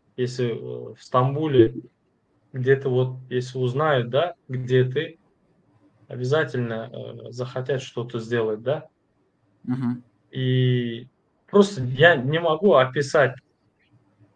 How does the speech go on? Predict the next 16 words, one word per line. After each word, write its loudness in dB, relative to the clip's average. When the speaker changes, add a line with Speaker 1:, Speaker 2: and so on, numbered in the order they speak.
Speaker 1:
Почему? 2
Потому 0
что -2
не 2
Speaker 2:
Страх 6
Speaker 1:
могу -
Speaker 2:
с-, 2
Speaker 1:
описать, -6
если 4
Speaker 2:
страх -6
Speaker 1:
честно 2
Speaker 2:
смерти, 0
Speaker 1:
сказать. -
Speaker 2:
страх 0
насчет -4
будущего, -4